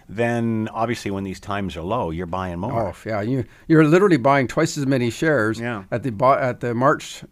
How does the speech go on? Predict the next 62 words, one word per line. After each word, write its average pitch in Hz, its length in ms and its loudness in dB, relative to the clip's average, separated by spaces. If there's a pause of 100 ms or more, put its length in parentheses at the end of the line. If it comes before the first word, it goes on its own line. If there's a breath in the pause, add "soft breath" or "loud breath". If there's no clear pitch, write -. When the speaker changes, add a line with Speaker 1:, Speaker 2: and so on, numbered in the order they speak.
(160)
Speaker 2:
of 117 260 -6
two 135 140 -4
thousand 123 320 2
nine 143 220 2
as 123 140 0
you 127 100 -2
were 143 360 2 (300 soft breath)
in, 135 220 2
uh, 131 320 0
two 156 100 -4
thousand 139 300 4
and 135 80 0
six. - 280 -8
Speaker 1:
Yeah. 101 220 -6
So - 140 -2
rather 127 260 2
than 113 160 0
getting 104 300 0
out, 104 160 -4
you 80 60 -12
should - 100 -14
be 87 80 -10
buying 82 240 -6
more. 85 240 -8
Speaker 2:
You 135 120 -4
just 123 200 -8
buy 127 160 2
more. 131 180 2 (140 loud breath)
Speaker 1:
Yeah. 92 80 -8
Speaker 2:
But 180 160 0
for 180 80 2
those 175 200 4
ones 202 200 2
that 175 100 4
are 139 140 2
retired 123 380 0
and 117 80 -2
they 113 40 -2
can't 117 380 -4
buy 123 160 2
more, 120 320 2
Speaker 1:
Yeah, 160 40 -4
Speaker 2:
or 127 120 0
Speaker 1:
yeah. 117 40 -2
Speaker 2:
they 131 280 0 (100)
<clears throat> 117 360 -10
just - 340 -2
keep - 220 -8
to - 60 -4
the 156 80 0
program 160 380 2
because 127 380 -2
it 143 140 -8
costs 139 360 -10
way, 165 520 2
way 127 260 0
more. 127 220 2
And - 120 2
this 240 140 -2
is 339 80 -4
the 302 60 -2
problem. 156 380 4